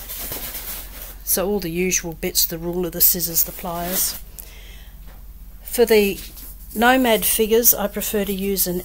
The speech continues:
egg for the head, but once again use the neutral colour of the pin for the nose. Then here we have an array of different fabrics. There's different colours.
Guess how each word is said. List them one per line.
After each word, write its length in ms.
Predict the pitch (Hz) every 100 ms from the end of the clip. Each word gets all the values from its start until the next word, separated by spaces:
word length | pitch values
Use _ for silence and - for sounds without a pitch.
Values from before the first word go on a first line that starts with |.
| -
egg 360 | 202 214 247 - - - - -
for 240 | - -
the 120 | 185 175
head, 360 | 220 240 254 - - - - - - - - - - - - - - - - - - - - - - - - - - - -
but 140 | - 185
once 240 | 202 180
again 380 | 196 196 190 180
use 240 | 185 185
the 60 | 185
neutral 360 | 180 190 - 185
colour 320 | 208 196 185
of 120 | 170
the 80 | 170
pin 300 | - 185 190
for 140 | -
the 80 | 185
nose. 540 | 180 196 233 277 - - - - - - - -
Then 160 | 208
here 180 | 208 254
we 120 | 240
have 200 | 202 220
an 100 | 214
array 360 | 202 196 202 196
of 160 | 190 -
different 320 | 214 190 180
fabrics. 580 | - 208 196 196 - -
There's 140 | 180
different 400 | 208 - 190 -
colours. 840 | - - 220 233 226 - - -